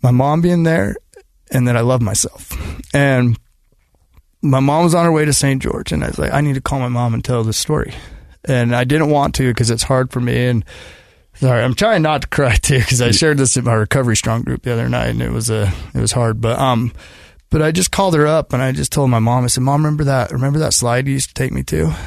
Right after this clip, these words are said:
And she said, "Yeah." And I said, "You know, thanks for taking me there that day. And you're,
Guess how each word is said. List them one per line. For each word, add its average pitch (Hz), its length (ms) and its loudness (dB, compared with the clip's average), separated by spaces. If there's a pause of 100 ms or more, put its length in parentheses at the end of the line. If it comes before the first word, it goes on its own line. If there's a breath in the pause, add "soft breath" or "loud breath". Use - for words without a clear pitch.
(160 loud breath)
And 117 520 0
she - 60 -2
said, 127 160 0
"Yeah." 131 480 0
And - 120 -4
I 123 60 -2
said, 120 300 -4 (160)
"You 139 120 -2
know, 127 140 -4 (380 loud breath)
thanks 160 220 2
for - 80 2
taking 127 380 2
me 117 80 0
there - 200 -2
that - 200 -6
day. - 340 -6
And 131 240 -2
you're, 143 300 2